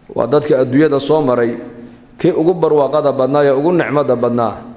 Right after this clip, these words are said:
ayaa la keenayaa maalinka qiyaamaha, laakiin isagoo ahlu naar ah, hal mar keliya oo naarta la geliyey oo laga soo celiyey,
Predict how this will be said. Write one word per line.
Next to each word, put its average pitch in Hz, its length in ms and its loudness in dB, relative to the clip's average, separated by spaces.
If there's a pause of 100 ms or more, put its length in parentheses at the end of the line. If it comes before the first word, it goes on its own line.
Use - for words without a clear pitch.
(400)
ayaa 151 200 4
la 147 140 0
keenayaa 143 420 2
maalinka 143 400 0
qiyaamaha, 127 480 0
laakiin 127 340 0
isagoo 139 380 2
ahlu 127 220 2
naar 127 300 2
ah, 101 120 -4 (540)
hal 196 260 2
mar 175 160 2
keliya 160 320 4
oo 143 100 2
naarta 147 380 0
la 127 80 2
geliyey 123 320 2
oo 139 80 6
laga 143 200 4
soo 147 200 2
celiyey, 117 420 2